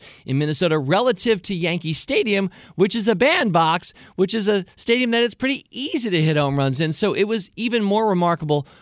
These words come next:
what the Twins did. So it shouldn't have happened. You know, game one, for those who watched the series, the Twins led off the first inning with a home run. That was a perfect branding moment for the biggest group of boppers the game had ever seen.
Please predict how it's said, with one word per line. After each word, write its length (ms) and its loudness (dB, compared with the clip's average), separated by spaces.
what 160 0
the 60 -6
Twins 320 -2
did. 160 -4
So 180 0
it 200 -2
shouldn't 720 -4
have 140 -2
happened. 460 -2
You 80 -4
know, 140 0
game 400 0
one, 360 0
for 100 -8
those 180 0
who 80 -2
watched 220 0
the 60 -4
series, 340 -2
the 60 0
Twins 320 -2
led 200 0
off 160 0
the 100 -2
first 300 -4
inning 160 -2
with 100 -2
a 80 0
home 260 0
run. 280 -2
That 120 -2
was 140 -2
a 80 -2
perfect 480 -6
branding 560 -2
moment 320 0
for 120 -4
the 120 -2
biggest 540 -2
group 180 0
of 160 -2
boppers 500 2
the 100 -2
game 260 0
had 80 2
ever 240 0
seen. 440 0